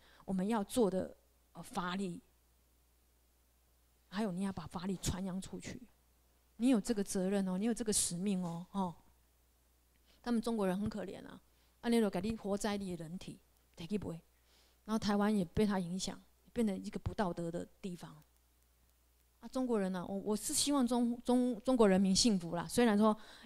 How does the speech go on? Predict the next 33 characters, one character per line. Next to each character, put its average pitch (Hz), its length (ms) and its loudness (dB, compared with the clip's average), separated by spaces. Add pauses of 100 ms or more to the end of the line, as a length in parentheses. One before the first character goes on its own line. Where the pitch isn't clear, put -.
因 220 100 4
的 247 80 4
国 269 140 10
家 247 180 8
是 175 340 2 (800)
流 202 280 8
氓 185 300 0
土 202 180 4
匪 202 180 0
的 185 80 -4
国 170 220 -8
家 175 240 -8
嘛， - 180 -10 (280)
啊， 247 80 2
你 220 40 6
起 226 120 4
码 240 100 4
是 185 120 -2
有 185 140 -2
在 208 80 0
进 202 240 -2
步 165 220 -6
啊， 151 220 -16
而 - 40 -4
是 196 160 0 (140)
因 240 280 4
为 185 220 4 (400)
他 - 80 -2
们 277 140 2
改 - 220 2
革 202 180 0
开 226 240 0
放， 202 260 -4